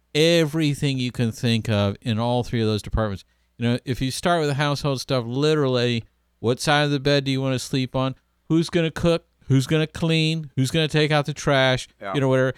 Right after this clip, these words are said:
Speaker 1: And what you'll find i-, if you really go at this with some gusto and really get into it,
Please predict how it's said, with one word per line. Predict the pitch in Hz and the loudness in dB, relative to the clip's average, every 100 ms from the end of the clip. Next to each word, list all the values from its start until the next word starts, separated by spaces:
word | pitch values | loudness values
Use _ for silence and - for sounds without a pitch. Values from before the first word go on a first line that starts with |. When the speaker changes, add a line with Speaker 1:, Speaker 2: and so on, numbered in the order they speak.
| _ - - | _ -20 -8
Speaker 1:
And | 156 156 | -2 2
what | 175 - | 2 4
you'll | 185 | 2
find | - 262 349 269 | 2 -2 -2 -2
i-, | 202 | 0
if | 180 170 | 0 0
you | 208 | 0
really | 247 330 220 | 0 -2 0
go | 208 | 2
at | 196 185 | 2 2
this | - 185 - - 156 180 _ _ | 2 2 0 -8 -18 -20 _ _
with | 156 170 - _ _ | 0 0 0 _ _
some | - 175 151 | -4 -2 0
gusto | 165 196 - 139 | 0 0 0 0
and | 127 | 0
really | 147 208 196 165 - _ _ | -2 0 0 -2 -8 _ _
get | - 135 | -2 0
into | 139 220 233 139 | 2 0 -2 0
it, | 123 | -2